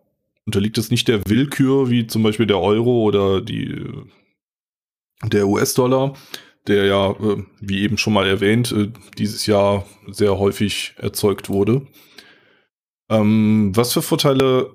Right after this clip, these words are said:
hat Bitcoin noch gegenüber dem Euro?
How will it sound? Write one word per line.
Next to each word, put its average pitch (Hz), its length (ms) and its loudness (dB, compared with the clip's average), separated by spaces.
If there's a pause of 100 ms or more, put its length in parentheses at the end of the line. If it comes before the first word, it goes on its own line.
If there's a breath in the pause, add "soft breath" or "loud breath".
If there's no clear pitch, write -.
hat - 540 -6 (360)
Bitcoin 120 440 2
noch 131 260 0
gegenüber 98 360 0
dem 95 180 -2
Euro? 98 460 -2